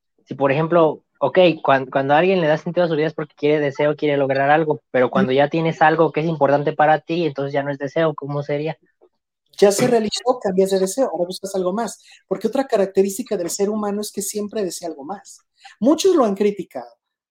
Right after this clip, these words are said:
Speaker 2: muchos han dicho, "Ay, es que el ser humano nunca está", pues no, y gracias a eso es que tenemos ambición, y gracias a esa ambición es que hemos logrado conquistar el mundo. No es realmente, es nuestra razón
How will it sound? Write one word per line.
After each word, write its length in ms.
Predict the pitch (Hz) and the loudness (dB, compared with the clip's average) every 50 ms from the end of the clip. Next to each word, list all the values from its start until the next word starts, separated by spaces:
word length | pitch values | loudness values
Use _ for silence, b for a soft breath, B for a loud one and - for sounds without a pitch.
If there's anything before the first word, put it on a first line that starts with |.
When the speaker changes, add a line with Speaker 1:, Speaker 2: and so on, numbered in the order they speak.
| _ _ - | _ _ -6
Speaker 2:
muchos 340 | 202 240 240 - 233 - | -4 -4 -4 -4 -4 -4
han 80 | 226 202 | -2 -2
dicho, 160 | 202 190 233 | 0 0 2
"Ay, 140 | 254 277 302 | 2 2 0
es 80 | 302 - | 0 -2
que 80 | 311 | -4
el 60 | 285 | -4
ser 160 | 277 - 277 269 | -2 -2 -2 -2
humano 280 | 262 254 254 254 254 254 | 0 -2 -2 -2 -2 -4
nunca 260 | 247 254 240 - 262 | -4 -6 -6 -8 -10
está", 180 | - - 226 - | -10 -10 -12 -12
pues 120 | - 151 139 | -14 -14 -6
no, 360 | 165 196 247 320 370 370 - _ | -4 -2 -2 -2 -2 -4 -6 _
y 100 | 190 180 | -10 -2
gracias 580 | - 202 233 262 302 - - - 359 339 - - | 0 2 2 2 0 -6 -10 -10 -12 -10 -10 -10
a 80 | 185 170 | -10 -8
eso 400 | 165 165 - - 233 262 - _ _ _ b b b b b b b b | -8 -10 -10 -12 -14 -14 -16 _ _ _ b b b b b b b b
es 100 | - 180 - | -10 -6 -4
que 100 | - 233 | -4 -4
tenemos 460 | - 190 165 170 170 180 190 190 - | -2 -4 -6 -6 -6 -6 -6 -6 -6
ambición, 600 | 180 147 139 139 135 - - - 180 190 196 190 | -8 -10 -12 -12 -10 -10 -6 -2 -2 -2 -2 -2
y 60 | 175 156 | -4 -6
gracias 380 | 160 208 233 262 - 302 - | -6 -6 -6 -6 -8 -6 -6
a 40 | 285 | -6
esa 160 | 269 - 277 | -6 -6 -6
ambición 520 | 262 220 185 - - - 180 170 180 185 b b b b b b | -8 -8 -8 -8 -8 -6 -6 -6 -8 -10 b b b b b b
es 120 | 196 190 | -8 -6
que 120 | - - 240 | -4 -4 -4
hemos 300 | 240 247 247 240 - - | -2 -4 -4 -6 -6 -4
logrado 560 | - 190 190 185 180 190 202 202 202 214 208 - | -2 0 0 0 0 0 -2 -2 -2 -4 -6 -6
conquistar 480 | 196 170 - - - - - 170 156 | -8 -10 -10 -12 -16 -10 -10 -8 -8
el 100 | 135 123 | -8 -10
mundo. 380 | 123 170 226 247 214 160 131 b b b b b b | -8 -6 -6 -6 -6 -8 -10 b b b b b b
No 140 | 214 269 359 | -2 -2 -2
es 260 | 403 392 - - - - | -2 -2 -6 -10 -8 -4
realmente, 760 | 269 247 277 302 320 339 339 311 247 233 226 214 202 - 214 | -2 0 2 2 2 0 0 0 0 0 -2 -4 -2 -4 -4
es 100 | 220 220 | -4 -2
nuestra 400 | 240 247 247 - - - 175 151 | -4 -4 -6 -6 -6 -6 -6 -6
razón 560 | 143 143 139 135 - - - 185 170 147 131 | -6 -6 -8 -8 -8 -6 -6 -6 -6 -6 -10